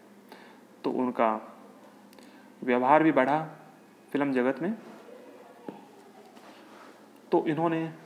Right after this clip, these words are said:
फिल्मों के निर्माण का कार्य भी किया। सन उन्नीस सौ बयासी ईस्वी में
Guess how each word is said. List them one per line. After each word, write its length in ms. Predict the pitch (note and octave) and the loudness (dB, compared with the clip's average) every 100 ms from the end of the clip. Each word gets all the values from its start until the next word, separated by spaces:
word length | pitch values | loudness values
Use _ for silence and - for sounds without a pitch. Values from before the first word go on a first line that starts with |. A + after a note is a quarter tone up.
| - - | -20 0
फिल्मों 300 | F#3+ G3+ A3+ | 2 4 4
के 120 | F#3+ | 4
निर्माण 320 | C#3+ B2+ B2+ | 2 2 2
का 80 | B2 | 0
कार्य 340 | - A2 A#2 | 2 2 2
भी 140 | A#2 F3+ | 0 -2
किया। 360 | B3 - G#2+ G#2 - - - - - - - - - - - - | -2 -4 -4 -4 -16 -20 -20 -20 -20 -20 -20 -20 -20 -20 -20 -2
सन 120 | G#3+ | 0
उन्नीस 280 | G#3+ G#3 A3+ | 4 4 4
सौ 100 | B3 | 4
बयासी 400 | D#3+ C#3 E3 A#3+ | 6 4 4 2
ईस्वी 540 | A3+ G3 G3+ - G#3+ G#3+ | 2 0 -2 -2 0 2
में 300 | D#3+ G#2 | 2 -2